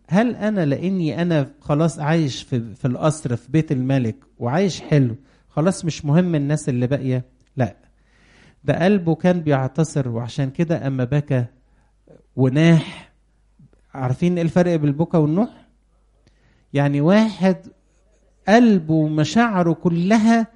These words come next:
كانت حزينة جدا بسبب إيه؟ الخطية اللي بقى فيها الشعب. وبعدين: "ونحت أياما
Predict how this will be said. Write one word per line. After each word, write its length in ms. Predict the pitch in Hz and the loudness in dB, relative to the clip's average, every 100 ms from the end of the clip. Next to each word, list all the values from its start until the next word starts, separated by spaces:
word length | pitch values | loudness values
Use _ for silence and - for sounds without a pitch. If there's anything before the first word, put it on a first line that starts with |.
| _ _ | _ _
كانت 360 | - 208 196 170 | 0 2 2 -2
حزينة 500 | - 156 165 214 170 | -2 0 2 0 0
جدا 440 | 151 180 160 156 | 0 -2 0 0
بسبب 460 | 139 135 151 139 131 | 0 2 2 2 2
إيه؟ 460 | 135 135 123 123 _ _ _ _ - | 4 6 4 0 _ _ _ _ -4
الخطية 640 | 135 - 139 175 165 151 | -2 -2 0 2 2 2
اللي 340 | 147 143 131 123 143 | 2 0 0 0 0
بقى 220 | 139 135 | 0 -2
فيها 300 | - 147 143 | 0 2 2
الشعب. 520 | 127 - 139 127 123 - | 0 -2 -2 -2 -6 -6
وبعدين: 1500 | 135 135 135 135 131 _ _ _ _ _ - 160 165 240 262 | 0 2 2 0 -6 _ _ _ _ _ 0 2 2 0 0
"ونحت 480 | 240 226 277 - 214 | 0 2 0 -2 -2
أياما 680 | 180 185 196 185 151 117 | 0 2 4 4 2 -2